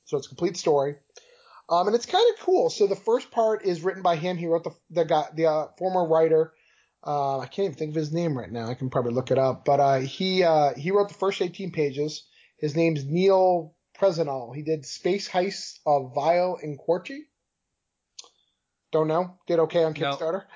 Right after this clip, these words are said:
Speaker 1: <laughs>
Speaker 2: Right on, right on, right on.
Speaker 1: Um,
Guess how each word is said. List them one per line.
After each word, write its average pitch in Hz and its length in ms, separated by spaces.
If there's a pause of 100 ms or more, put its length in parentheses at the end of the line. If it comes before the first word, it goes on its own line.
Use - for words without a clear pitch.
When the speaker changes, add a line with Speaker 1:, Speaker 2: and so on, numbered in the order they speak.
(180)
Speaker 1:
<laughs> - 20
Speaker 2:
Right 240 560
on, 120 140
right 165 300
on, 196 300
right 147 160 (260)
on. 160 440
Speaker 1:
Um, 139 220